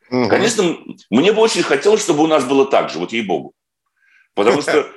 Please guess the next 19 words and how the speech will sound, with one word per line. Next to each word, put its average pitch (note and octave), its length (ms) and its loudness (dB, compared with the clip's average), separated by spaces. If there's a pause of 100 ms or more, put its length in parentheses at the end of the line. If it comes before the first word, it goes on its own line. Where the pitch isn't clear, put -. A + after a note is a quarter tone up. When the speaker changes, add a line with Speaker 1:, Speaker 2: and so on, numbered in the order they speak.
(120)
Speaker 1:
<laughs> - 220 -20
Speaker 2:
ну, C#3 160 -6
мне F3 140 0
Speaker 1:
Да. G3 80 0
Speaker 2:
кажется, G#3+ 200 -2
нормативная E3+ 760 -4
база F#3+ 360 -4
законодательная D3+ 880 -2
на C3+ 160 -2
э-, D3+ 120 0 (100)
для - 180 -4
этого - 260 -8
есть. - 600 -6 (360)
Я F3 180 2
не G3+ 100 0
знаю, E3 300 0
я D3+ 120 0
не F3 160 -2
юрист. C3+ 560 -4